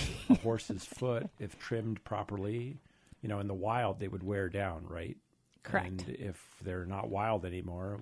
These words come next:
Speaker 2: and we, uh, trim them adequately, a lot of times the barefoot horse will, the, the foot will clean itself of the snowball. It's when we put a steel shoe,
Speaker 1: Mm-hmm.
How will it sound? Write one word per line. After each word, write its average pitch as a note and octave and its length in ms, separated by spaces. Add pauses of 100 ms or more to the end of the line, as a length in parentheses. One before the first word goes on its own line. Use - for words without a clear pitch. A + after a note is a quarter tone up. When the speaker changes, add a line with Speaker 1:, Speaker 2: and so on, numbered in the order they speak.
(160)
Speaker 2:
and F2+ 160
we, F#2+ 380 (960)
uh, E2+ 340
trim E3 220
them G2+ 200
adequately, G2+ 720
a - 120
lot A2 180
of A2+ 80
times G2+ 540
the G2+ 60
barefoot G#2 420
horse G2 460
will, F#2 540 (540)
the, F#2+ 240
the - 80
foot - 280
will G2+ 100
clean B2+ 320
itself - 500
of F#2+ 200
the G2 80
snowball. - 680 (340)
It's - 140
when A#2+ 140
we A2 80
put G#2 160
a G2 80
steel G#2+ 300
shoe, C#3 600
Speaker 1:
Mm-hmm. F#3+ 280